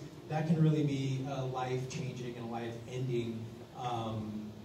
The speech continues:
um, experience. And so it's, it's, it's really important that, um, we know and take personal responsibility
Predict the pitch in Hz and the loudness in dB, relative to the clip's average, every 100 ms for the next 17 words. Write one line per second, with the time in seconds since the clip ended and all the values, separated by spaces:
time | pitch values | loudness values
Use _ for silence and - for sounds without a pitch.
0 | - 151 120 113 113 107 - 135 135 131 | -8 -6 -4 -4 -4 -4 0 4 6 6
1 | - - 127 - 139 123 - 139 127 - | 4 -2 -2 2 4 4 2 -2 -2 -2
2 | - - - - 131 135 - - - 156 | -4 -10 -14 -6 -2 -2 -4 -8 -6 -2
3 | - 151 170 165 156 - 156 - 143 - | 6 12 12 12 10 8 6 6 2 0
4 | 131 123 120 - 143 131 120 117 117 113 | 0 0 -2 -6 -8 -6 -4 -6 -6 -8
5 | - - - 160 135 147 156 143 131 131 | -10 -16 -12 -8 -2 2 2 4 4 6
6 | 131 107 - - 131 131 135 131 - 120 | 4 4 0 -4 -4 -4 -2 -2 -2 -4
7 | 117 - 117 - 117 120 135 170 | -4 -4 -4 -4 -4 -2 2 2